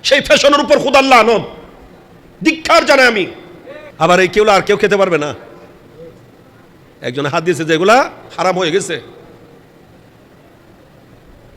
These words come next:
কুকুর খেলে যেরকম মনে করি, মানুষ আরেকজন খেলেও সেরকম মনে করি, তাহলে আমি মানুষকে কুকুরের কাতারে নিয়ে গেছি, ঠিক কিনা? আমার ভাইকে আমি কুকুরের কাতারে নিয়ে গেছি, আমার আরেকজন ভাইকে এসে সেখানে আমি খেতে পারছি না, আমার ভাই মুখ দিয়েছে, সেটা আমার জন্য হারাম হয়ে গেছে মনে করছি।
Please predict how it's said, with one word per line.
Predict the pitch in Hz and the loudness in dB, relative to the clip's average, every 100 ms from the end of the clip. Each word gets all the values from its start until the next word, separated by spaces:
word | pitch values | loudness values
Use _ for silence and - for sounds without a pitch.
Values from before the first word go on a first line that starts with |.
| - - - - - _ _ _ _ _ _ | -20 -20 -20 -20 -20 _ _ _ _ _ _
কুকুর | 185 185 233 | -10 -6 -6
খেলে | 214 262 262 | 0 2 2
যেরকম | 233 226 226 214 | 2 2 0 -2
মনে | 214 | -2
করি, | 190 214 214 | 0 -2 -2
মানুষ | 190 208 | -2 0
আরেকজন | 190 180 185 | 0 -2 -2
খেলেও | 180 196 | -4 -4
সেরকম | 180 180 170 | -2 -4 -4
মনে | 170 | -4
করি, | 151 147 | -4 -2
তাহলে | 170 180 | -2 0
আমি | 196 | 0
মানুষকে | 185 196 202 | -2 -4 -6
কুকুরের | 190 180 190 180 | -8 -6 -4 -2
কাতারে | 185 180 | -2 -4
নিয়ে | 175 170 | -4 -6
গেছি, | 147 139 - - - - | -8 -12 -18 -20 -20 -10
ঠিক | 208 208 | -8 -4
কিনা? | 220 190 156 - - - - | -2 -2 -4 -12 -10 -8 -4
আমার | 175 220 | -2 0
ভাইকে | 196 220 214 | 2 2 4
আমি | 220 233 | 0 -2
কুকুরের | - 208 226 220 | -6 0 2 2
কাতারে | 226 226 | 2 2
নিয়ে | 233 | 2
গেছি, | 233 240 | 0 0
আমার | 226 240 | 2 2
আরেকজন | 214 202 226 | 2 0 -2
ভাইকে | 240 240 240 | -2 0 -2
এসে | 202 226 | -2 -2
সেখানে | 214 208 | -2 0
আমি | 208 | -2
খেতে | 220 208 | -2 -2
পারছি | 202 143 156 | -4 -4 -10
না, | 127 - - - - - - - - - | -10 -14 -20 -20 -20 -20 -20 -20 -20 -4
আমার | 185 233 | 0 2
ভাই | 240 240 | 4 2
মুখ | 226 | 2
দিয়েছে, | 196 240 233 | -2 0 2
সেটা | 226 220 | 2 2
আমার | 208 214 | 2 0
জন্য | 226 | -2
হারাম | 185 214 | 0 0
হয়ে | 196 190 | 2 0
গেছে | 185 | 0
মনে | 202 175 | -2 -4
করছি। | 143 131 | -6 -8